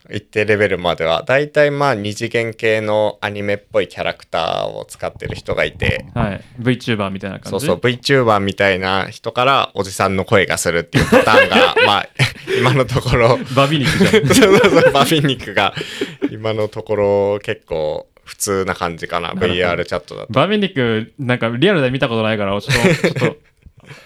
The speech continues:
Speaker 2: 話してみたいね。
Speaker 1: うん。
Speaker 2: だってあれ、あれ、あれ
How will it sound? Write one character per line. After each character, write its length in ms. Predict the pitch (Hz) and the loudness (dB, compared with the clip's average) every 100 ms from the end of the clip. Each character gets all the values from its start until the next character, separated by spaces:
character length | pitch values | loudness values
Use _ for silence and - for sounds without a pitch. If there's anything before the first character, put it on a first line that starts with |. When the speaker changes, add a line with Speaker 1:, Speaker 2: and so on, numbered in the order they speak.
| _ | _
Speaker 2:
話 320 | - 180 185 | -2 -2 0
し 20 | |
て 80 | 120 | -2
み 100 | 101 | -2
た 120 | 107 | -4
い 80 | 95 | -4
ね。 100 | 98 | -4
Speaker 1:
う 20 | |
ん。 500 | 98 101 98 95 107 - | -2 0 -2 -4 -8 -10
Speaker 2:
だ 80 | - | -8
っ 40 | 139 | -2
て 80 | |
あ 120 | 110 135 | 0 0
れ、 60 | - | 0
あ 80 | |
れ、 100 | 175 - | -2 0
あ 100 | 156 | 0
れ 220 | 196 | 0